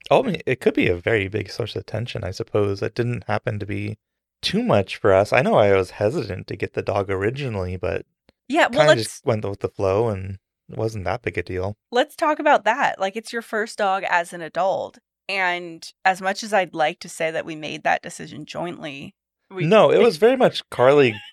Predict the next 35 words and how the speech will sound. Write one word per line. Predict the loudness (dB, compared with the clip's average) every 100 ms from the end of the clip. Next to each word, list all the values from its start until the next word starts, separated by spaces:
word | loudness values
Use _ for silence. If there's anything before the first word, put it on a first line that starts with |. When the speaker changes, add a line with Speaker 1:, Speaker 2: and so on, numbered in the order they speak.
| -20 -2
Speaker 1:
drug | 4 6
us | 6 6
out | 4 4 0
to, | 2
like, | 4 4 2
this, | -6 -6 -18 -20 _ _ -10
you | -6
know, | -4 -4 -2
rescue | 0 0 -4 -6 -2
of | 0 -2 -6 _ _ _ _
forty-five | 2 2 6 4 4
minutes | 0 0 2
away | 4 4
and | 4
was | 0 2
like, | 2 0
"Okay, | -4 -4
we're | -2
getting | -2 -2
<laughs> | -6
this | -8 -8
one," | -4
after | -4 -4 -6
we |
saw | -6 -6
him | -6
for | -8
the | -12
first | -10 -12 -8
time. | -10 -8
<laughs> | -14 -14 -12 -12 -8 -8 -6 -10 -12 -20 _ _ -14
Speaker 2:
Did | -10
you | -8
have | -4 -2
any | -2 -4 -4 -6 -8